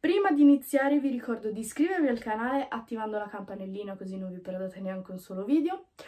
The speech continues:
lasciarmi un like se vi piace questa tipologia, s-, seguitemi su Instagram che così sapete prima <laughs> che cosa succede, che cosa faccio in tempo reale,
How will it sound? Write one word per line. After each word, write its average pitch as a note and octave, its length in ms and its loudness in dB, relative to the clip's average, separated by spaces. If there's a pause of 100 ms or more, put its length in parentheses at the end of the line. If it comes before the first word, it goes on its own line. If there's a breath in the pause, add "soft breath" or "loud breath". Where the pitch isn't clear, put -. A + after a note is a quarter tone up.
(320 loud breath)
lasciarmi C#4+ 500 4
un C#4 80 6
like C4 280 0
se A#3+ 140 -8
vi A#3 140 -4
piace A#3 260 -6
questa A3 240 -8
tipologia, G#3+ 760 -2 (800)
s-, - 180 -20
seguitemi B3 600 -2
su - 160 -8
Instagram F#3+ 680 -4
che F#3 160 -10
così F#3+ 360 -8 (420 loud breath)
sapete F3+ 880 -2 (280 loud breath)
prima G3+ 480 0 (180 loud breath)
<laughs> - 120 -18
che - 140 -20
cosa F#3 300 -8
succede, F3+ 460 -10
che F3 120 -10
cosa F#3 280 -4
faccio D4+ 500 -2 (380 loud breath)
in F#3+ 160 -8
tempo G3 260 -4
reale, F#3+ 600 2